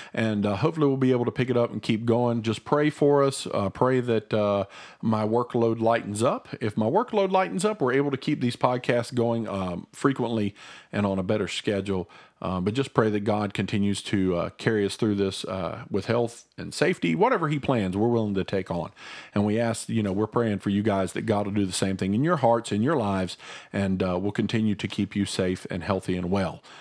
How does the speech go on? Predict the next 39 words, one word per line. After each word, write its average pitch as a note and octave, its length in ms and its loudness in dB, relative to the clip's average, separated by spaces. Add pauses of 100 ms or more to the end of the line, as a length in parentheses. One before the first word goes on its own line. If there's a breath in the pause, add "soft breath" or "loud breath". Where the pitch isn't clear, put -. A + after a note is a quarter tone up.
(160 loud breath)
Um, F#2+ 200 -2
just A2 160 0
remember, E3+ 340 2
if C3 140 -2
you A2+ 60 2
do D3+ 160 2
get F3 200 0
sick, G#3+ 340 -4
uh, G#2+ 300 -2
to G#2+ 120 -2
give B2+ 200 2
God A#2+ 260 0
glory A2+ 280 2
in A2 60 2
all C#3 200 4
things, F#2 400 -2
even B2 280 0
in G2+ 200 -2 (300 loud breath)
sickness A2 540 -2
and F#2 160 -2
in F2+ 100 -2
our E2 140 -4
health. - 400 -8 (340 loud breath)
And, F2+ 260 -4
uh, E2+ 140 -2
we G2 140 2
do A#2 200 2
appreciate A2 560 -2
you A2 80 0
listening, G2 380 -2
and F2 80 -2
we F#2+ 80 -2
thank - 340 0
you, G#2+ 200 0 (100)
and G2+ 200 -4
we G#2+ 140 0
will G2+ 220 0
catch - 420 -4
you E2 240 -4